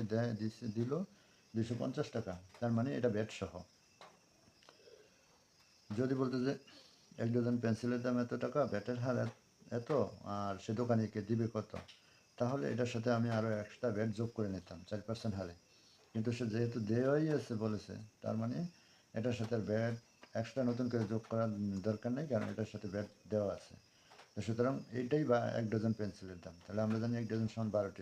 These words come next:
বারোটি পেন্সিলের দাম দুইশো পঞ্চাশ টাকা, আর একটি পেন্সিলের দাম কত? তাহলে ভাগ করলে আসে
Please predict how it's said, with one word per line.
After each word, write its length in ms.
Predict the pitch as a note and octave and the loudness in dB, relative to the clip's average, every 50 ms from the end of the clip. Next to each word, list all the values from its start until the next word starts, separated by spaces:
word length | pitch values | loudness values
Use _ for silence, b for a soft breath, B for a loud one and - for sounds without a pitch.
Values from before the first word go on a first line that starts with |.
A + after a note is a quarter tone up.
| F2 G#2 | -2 0
বারোটি 240 | G#2+ A2+ G#2+ - A2+ A2+ | 0 0 0 -2 -4 -4
পেন্সিলের 340 | A#2 A2+ - A2 A#2 A2+ A2 | -4 -4 -2 -2 -4 -2 0
দাম 80 | A#2 A2+ G#2+ | 0 0 0
দুইশো 160 | G#2 G2+ A2 A2 A#2 | 0 -2 -4 -4 -4
পঞ্চাশ 220 | A#2 A2+ A#2+ A#2+ - - | -4 -4 -4 -6 -6 -8
টাকা, 160 | - - - F#2+ | -10 -10 -10 -10
আর 60 | F#2+ G2 G2 | -8 -10 -10
একটি 140 | - - G#2 G2 | -8 -8 -6 -6
পেন্সিলের 360 | G#2 G2+ - - G2+ G2+ G2 - | -6 -8 -10 -12 -12 -12 -12 -12
দাম 100 | G#2 G2+ - - | -12 -10 -6 -4
কত? 160 | G#2+ G#2 - - - - B B B B B B B B B B _ | -4 -4 -6 -10 -18 -18 B B B B B B B B B B _
তাহলে 220 | - G#2+ A2 G#2+ G#2+ F#2+ G2+ | -4 -2 0 0 0 0 0
ভাগ 100 | G#2 - - - | 0 -2 -2 -2
করলে 180 | A#2 A#2 B2 B2 B2+ | -2 0 2 2 0
আসে 180 | A#2+ - C3+ | 0 0 0